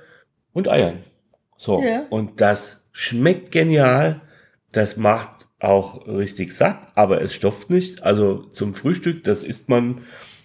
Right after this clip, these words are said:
Speaker 1: eben im Bereich der Levante-Küche, im, im Nahen Osten und so weiter, äh, ist das ein ganz, äh, normales Frühstücksgericht. Es wird dort sehr viel gegessen. Das kannst du wirklich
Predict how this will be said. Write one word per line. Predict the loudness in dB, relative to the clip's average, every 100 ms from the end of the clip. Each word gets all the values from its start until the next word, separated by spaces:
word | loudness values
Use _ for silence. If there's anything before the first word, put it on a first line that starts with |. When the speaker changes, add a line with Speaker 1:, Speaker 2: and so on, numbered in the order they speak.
| _
Speaker 1:
eben | 4 4 4
im | 2 4
Bereich | 6 6 4 4
der | 4 4
Levante-Küche, | 4 4 2 -4 -4 -4 2 4
im, | 4 2 -4
im | -6
Nahen | 0 2 2
Osten | 0 -4 -4 -4
und | -4
so | -4
weiter, | 0 0 0 -4 -6 -18 -20 -20 -8
äh, | -4 -2 -2
ist | -4
das | -4 0
ein |
ganz, | 2 2 0 -6
äh, | -4
normales | -2 0 4 6 4 0
Frühstücksgericht. | -2 -2 -2 -8 -10 -16 -18 -18 -2 0 4 2 2 -10 -20 _ _ -8
Es | -8 0
wird | 2 2
dort | 2
sehr | 2 2 2
viel | -2 0
gegessen. | 0 2 0 0 -6 -6 -12 -20 -20 _ _ _
Das | -2 -2
kannst | 2 2 2
du | 0
wirklich | 0 -2 -4 -4 -12